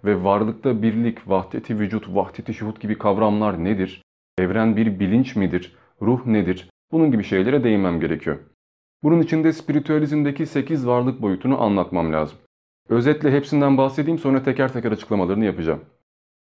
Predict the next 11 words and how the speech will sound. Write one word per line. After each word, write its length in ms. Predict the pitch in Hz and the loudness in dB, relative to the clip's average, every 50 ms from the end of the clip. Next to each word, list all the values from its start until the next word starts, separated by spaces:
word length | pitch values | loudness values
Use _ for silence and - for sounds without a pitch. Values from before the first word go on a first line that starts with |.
| _ _ _ _ _ _ _ _ _ _ _ _ _ _ | _ _ _ _ _ _ _ _ _ _ _ _ _ _
Spiritüalizme 680 | - - - - 139 143 139 - 156 151 151 139 147 139 | -18 -6 0 2 2 4 4 4 4 4 4 4 2 2
göre 220 | 127 135 135 143 139 | 4 4 2 2 0
tıpkı 440 | - 147 135 - - 143 135 123 135 | -2 -6 -4 0 0 0 2 2 2
Buda'nın 320 | 135 123 139 135 135 135 | 4 4 6 6 6 4
sekiz 340 | 131 131 120 117 - 131 117 | 4 2 -2 0 0 0 2
öğretisi 500 | 110 107 101 95 92 92 95 87 - 95 | 4 4 4 2 2 -2 -4 -6 -4 -4
gibi 340 | 101 107 127 135 135 - - | -2 0 0 0 -2 0 0
evrende 440 | 107 110 104 104 98 90 95 113 135 | 2 2 2 2 2 2 2 0 0
sekiz 400 | 135 - 123 - 131 123 107 98 | 0 0 -2 2 2 2 2 2
boyut 240 | 98 95 92 82 82 | 2 2 2 2 2
vardır. 400 | 85 85 80 76 78 - - | 0 0 0 0 -4 -12 -14